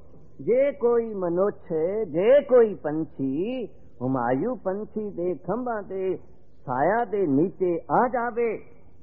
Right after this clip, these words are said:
ਤੇ ਕਹਿੰਦੇ ਨੇ ਵੀ ਕੋਈ ਵੀ ਕਹੂਆ, ਕੋਈ ਵੀ ਕਾਂ ਦਲੇਰ ਹੋ ਕੇ ਉਹਦੇ ਉੱਪਰ ਆਪਣਾ ਹੱਥ ਮਾਰਨ ਦਾ ਯਤਨ ਨਹੀਂ ਕਰਦਾ। ਉਹਦੇ ਉੱਪਰ ਫਿਰ ਕਾਂ ਦਲੇਰ ਹੋ ਕੇ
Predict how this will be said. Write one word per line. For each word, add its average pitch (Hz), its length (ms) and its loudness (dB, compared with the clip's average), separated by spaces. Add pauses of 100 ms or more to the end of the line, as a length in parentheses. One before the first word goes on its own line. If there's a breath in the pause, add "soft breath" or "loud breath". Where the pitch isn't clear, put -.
(180)
ਤੇ 196 140 2
ਕਹਿੰਦੇ 240 420 4
ਨੇ 220 180 0
ਵੀ 254 180 -6
ਕੋਈ 277 520 6
ਵੀ 254 200 -2
ਕਹੂਆ, 190 500 4 (460)
ਕੋਈ 233 360 4
ਵੀ 247 160 2
ਕਾਂ 180 520 2 (400)
ਦਲੇਰ 160 580 6
ਹੋ 190 220 4
ਕੇ 175 400 0 (420)
ਉਹਦੇ 196 320 2
ਉੱਪਰ 175 340 0
ਆਪਣਾ 160 520 2
ਹੱਥ 131 360 -2
ਮਾਰਨ 135 540 4
ਦਾ 196 220 6
ਯਤਨ 170 460 6
ਨਹੀਂ 139 260 10
ਕਰਦਾ। 101 320 4 (1300)
ਉਹਦੇ 127 280 -2
ਉੱਪਰ 220 440 0 (520)
ਫਿਰ 175 160 2
ਕਾਂ 185 480 0 (340)
ਦਲੇਰ 185 420 4
ਹੋ 226 220 2
ਕੇ 170 300 -6